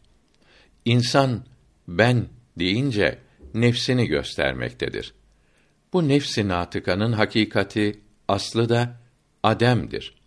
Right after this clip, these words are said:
Adem, yokluk demektir. Adem üzerine vücut, yani varlık ışıkları ve vücudun sıfatları gelmiş olduğu için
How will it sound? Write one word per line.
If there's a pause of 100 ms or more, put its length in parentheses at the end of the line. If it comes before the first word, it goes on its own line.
(800)
Adem, (420)
yokluk
demektir. (1000)
Adem
üzerine (480)
vücut, (240)
yani (480)
varlık
ışıkları (420)
ve
vücudun
sıfatları
gelmiş
olduğu
için